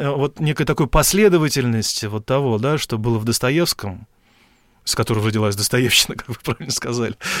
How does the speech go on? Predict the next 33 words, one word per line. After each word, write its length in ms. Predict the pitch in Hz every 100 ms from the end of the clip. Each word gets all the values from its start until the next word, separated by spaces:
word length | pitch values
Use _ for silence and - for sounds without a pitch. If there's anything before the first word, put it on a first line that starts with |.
| - -
Вот 140 | 123 131
эту 140 | 131
последовательность 800 | 147 143 175 170 135 123 131 120
сейчас 200 | - 135
создавать 400 | 127 120 135 139
крайне 360 | 123 143 147 131
тяжело 640 | 123 117 131 127 120 92 -
и 140 | 110
невозможно 680 | 113 131 135 131 147 127 113
создавать. 400 | 117 117 110 101
Мы 120 | 120
будем 160 | 127 139
всегда 320 | 139 135 147
смотреть 540 | - 127 120 147 139
и 40 | 127
оценивать 640 | 117 - 143 131 123 113
вот 160 | 123 123
уже 160 | 123
продуктом, 600 | 120 131 135 120 110 101
проектом 560 | - 120 127 113 107 101 - -
раз 320 | 131 147 135
и 60 | 127
навсегда. 560 | 123 - 107 101 - - _ - -
Очевидно, 460 | 110 - 131 147 139
так 180 | 156 160
оно 100 | 151
всегда 280 | - 143 151
и 80 | 151
было 400 | 151 175 110 98
во 120 | 107
времена 380 | 113 120 123 117
там 180 | 104
Чехова 540 | 101 147 139 113 101